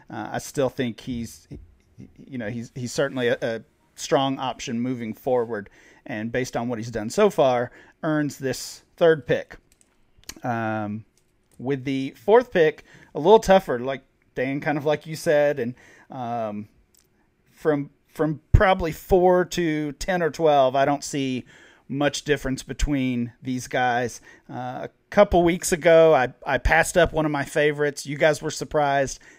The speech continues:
I did not draft Amari Cooper, so I'm not going to repeat that. I'm gonna take my guy, Juju Smith-Schuster here.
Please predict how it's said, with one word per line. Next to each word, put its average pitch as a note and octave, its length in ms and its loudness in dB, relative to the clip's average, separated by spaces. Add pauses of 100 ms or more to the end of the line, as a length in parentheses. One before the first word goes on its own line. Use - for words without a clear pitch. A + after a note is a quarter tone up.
I C#3 120 -4
did B2+ 200 -6
not E3 260 2
draft C#3+ 400 2
Amari C#3 320 -2
Cooper, C3+ 480 -6 (240)
so - 160 -4
I'm D3 100 -2
not A#3+ 200 4
going G3+ 180 2
to F3+ 80 0
repeat D3 380 -6
that. C3+ 180 2
I'm D#3+ 80 -2
gonna F3+ 160 0
take F3 220 0
my F3 120 -2
guy, C#3 240 2
Juju D#3+ 400 -6
Smith-Schuster D#3 800 -4
here. D#3 380 0